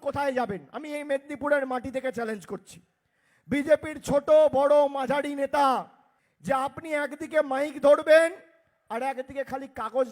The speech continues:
দেখাবেন যে তিন বছরে আপনি বাড়ির কত টাকা দিয়েছেন। আমি দশ কোটির গল্প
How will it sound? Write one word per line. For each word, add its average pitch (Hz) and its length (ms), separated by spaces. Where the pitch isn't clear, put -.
দেখাবেন 262 340
যে 247 60
তিন 254 140
বছরে 254 320
আপনি 240 160
বাড়ির 190 240
কত 185 120
টাকা 170 160
দিয়েছেন। 135 360
আমি 277 160
দশ 240 140
কোটির 262 360
গল্প 240 180